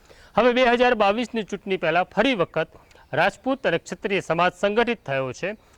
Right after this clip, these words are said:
અને છેલ્લા કેટલાય મહિનાઓથી યુવાનો અને મહિલાઓ, અ, સભાઓ કરી રહી હતી. હવે આશ્ચર્યની વાત એવી છે કે ખાસ કરી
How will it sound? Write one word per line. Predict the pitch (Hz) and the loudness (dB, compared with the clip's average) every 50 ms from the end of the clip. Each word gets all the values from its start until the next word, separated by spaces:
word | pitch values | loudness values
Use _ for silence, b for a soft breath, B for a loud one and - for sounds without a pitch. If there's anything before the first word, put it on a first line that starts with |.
| b b | b b
અને | - 175 185 | -4 -4 -4
છેલ્લા | - - 190 196 202 208 | -2 -2 0 0 0 0
કેટલાય | - 226 233 233 254 240 240 240 | 0 -2 -4 -2 0 0 0 0
મહિનાઓથી | 220 185 170 165 165 165 160 156 156 160 - 180 190 190 170 147 | 0 -2 -2 0 0 2 2 2 0 -2 -4 -6 -8 -6 -4 -4
યુવાનો | 156 170 185 185 196 220 | 0 2 2 2 2 0
અને | 254 277 226 185 180 196 | -2 -2 -2 -4 -4 -2
મહિલાઓ, | 190 180 185 202 202 185 147 131 143 175 190 - B B B B B B B - | 0 2 2 4 4 2 2 0 -2 -4 -6 -8 B B B B B B B -2
અ, | 165 165 | -2 -2
સભાઓ | 160 - 196 165 170 165 165 156 | 0 0 0 2 2 2 2 2
કરી | 147 - 147 139 139 131 | -2 -4 -4 -4 -4 -4
રહી | 127 131 127 | -4 -4 -6
હતી. | 117 117 - - 113 90 _ _ _ b b b b b b b | -6 -8 -12 -16 -20 -20 _ _ _ b b b b b b b
હવે | 220 254 254 | 0 2 2
આશ્ચર્યની | 233 233 - - - 302 311 311 302 269 254 | 2 0 -2 -4 -4 -2 -2 -2 -2 -2 -2
વાત | 214 196 196 - 208 | -2 -2 -2 -2 -6
એવી | 202 202 202 196 | -8 -8 -8 -10
છે | - 196 196 | -8 -8 -10
કે | 190 - 202 | -8 -8 -12
ખાસ | - - 160 180 185 - | -10 -6 -6 -6 -6 -4
કરી | - 208 185 190 190 196 | -6 -8 -6 -6 -6 -8